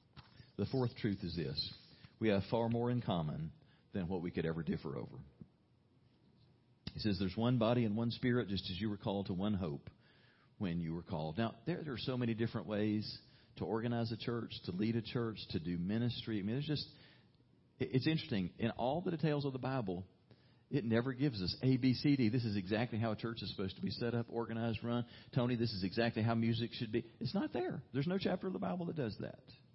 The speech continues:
There's all this latitude for all these different ways that we could go about things. But the thing that undergirds it all is what we do share in common. The, all of the,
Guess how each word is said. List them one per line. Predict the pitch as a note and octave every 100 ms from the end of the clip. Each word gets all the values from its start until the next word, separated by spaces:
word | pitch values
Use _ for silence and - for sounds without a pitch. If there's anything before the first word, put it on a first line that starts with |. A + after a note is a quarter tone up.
| - _ _ _ _ - _
There's | A2+ A2
all | B2+ D#3+
this | F3+ E3
latitude | C#3+ D#3+ D#3 C#3 - F#2 F2 F2
for | -
all | A#2
these | A#2 A#2 A2 - - - - G#2+
different | D3+ E3 D3+ A2+
ways | F#2 A#2+ D3+ G#2+ F2 G2 G2
that | G2+
we | A2
could | A#2
go | G2+ G2+
about | B2 C3+ -
things. | F#2+ D2+ C2 - - - _ _ _ - - _ -
But | G#2 B2 -
the | A#2+ -
thing | F3 D#3
that | B2
undergirds | B2+ A#2 G2 F#2+ B2+ C3
it | F#2 D2
all | C#2+ C#2+
is | C#2+ C2 C#2+ - - - - - _ _
what | G#2+ F#2+ D#2+
we | F2+
do | D#2+ G#2 G#2+ A2
share | G2+ - F2 E2+
in | E2 D#2+
common. | - A#1+ - - - - _ _ _ _ _ _ _ _ _ _ - - - _ _ _ -
The, | F2+
all | - F#2 F#2+ F#2+
of |
the, | F2